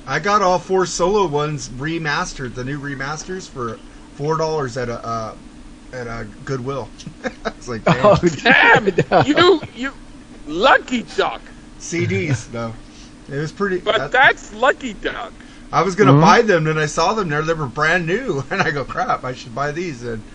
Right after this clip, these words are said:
Speaker 1: I hate not giving the artist
Speaker 3: Hell.
Speaker 1: money, but that was a good deal.
Speaker 2: Yeah.
Speaker 3: Yeah, I love that idea.
Speaker 1: Yeah.
Speaker 3: Man. You, you did good.
Speaker 1: <laughs> Yeah, but I only like this album and a little bit of Paul's, a little bit of Gene's. This one's, like, the best one, but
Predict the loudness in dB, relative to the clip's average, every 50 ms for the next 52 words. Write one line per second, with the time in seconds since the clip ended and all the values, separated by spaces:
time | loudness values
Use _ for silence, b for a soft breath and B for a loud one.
0 | B B B B B B B 2 2 6 6 4 4 4 2 2 4 4 4 4
1 | 4 4 2 2 2 4 4 6 6 8 8 8 6 8 6 6 6 4 2 0
2 | 0 0 0 0 0 0 -2 -2 0 -2 -2 -6 -6 -6 -6 -8 -6 -6 -6 -6
3 | -6 -8 -8 -14 -18 -20 -20 -20 -20 -20 -20 -18 -18 -18 -18 -20 -20 -20 -20 -18
4 | -10 -2 2 4 4 4 2 0 -6 -14 -12 -6 0 4 4 4 4 4 4 4
5 | 4 4 2 0 0 0 0 0 -2 -2 -2 -2 -2 -2 -6 -12 -10 -10 -10 -10
6 | -10 -12 -12 -14 -16 -16 -18 -18 -18 -12 -8 -6 -4 -4 -4 -6 -8 -14 -16 -16
7 | -16 -14 -12 -12 -12 -12 -10 -10 -10 -10 -10 -8 -6 -4 -4 -2 -4 -4 -6 -10
8 | -18 -20 -14 -12 -12 -10 -10 -12 -12 -12 -16 -16 -14 -10 B B -10 B B B
9 | B B B B -6 -2 0 0 2 2 2 2 2 2 0 -2 -2 -2 0 0
10 | -2 -2 -4 -8 -6 -4 -2 0 0 0 0 -2 -2 -4 -2 -4 -4 -6 -6 -8
11 | -6 -4 -4 -4 -2 -2 -4 -4 -6 -6 -4 -2 -2 0 0 -2 -4 -6 -8 -10
12 | -10 -10 -8 -10 -10 -8 -8 -8 -8 -6 -6 -8 -8 -8 -10 -10 -10 -8 -6 -6
13 | -6 -4 -6 -8 -6 -6 -8 -4 -4 -4 -4 -4 -8 -10 -8 -6 -6 -6 -6 -6
14 | -6 -8 -8 -10 -10